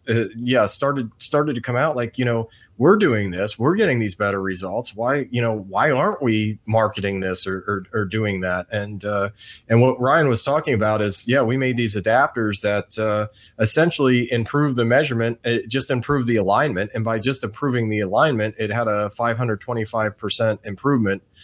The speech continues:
uh, and what was, you know,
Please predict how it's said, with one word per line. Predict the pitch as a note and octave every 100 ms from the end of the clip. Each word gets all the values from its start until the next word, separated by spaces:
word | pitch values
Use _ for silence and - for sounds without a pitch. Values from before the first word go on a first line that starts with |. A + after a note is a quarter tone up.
| - _
uh, | F#2 G2 G2 G2+ G2+
and | A2+ G#2+ G#2 G#2 G#2 G2+ - _ - - -
what | A2+ A#2+ G#2+
was, | A2+ A#2+ A#2 A2+ A2 G2 - -
you | A2+
know, | G#2+ G2+ G2